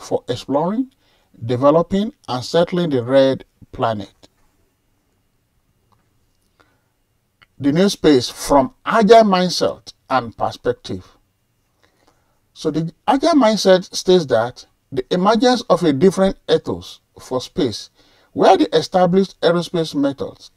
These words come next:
and business have been challenged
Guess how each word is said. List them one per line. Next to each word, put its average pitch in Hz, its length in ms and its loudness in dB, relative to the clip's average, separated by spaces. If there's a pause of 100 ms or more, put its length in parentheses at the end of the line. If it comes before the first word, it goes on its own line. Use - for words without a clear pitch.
and 139 200 -2
business 139 500 -6 (540)
have 147 220 0
been 139 200 0
challenged 135 640 -2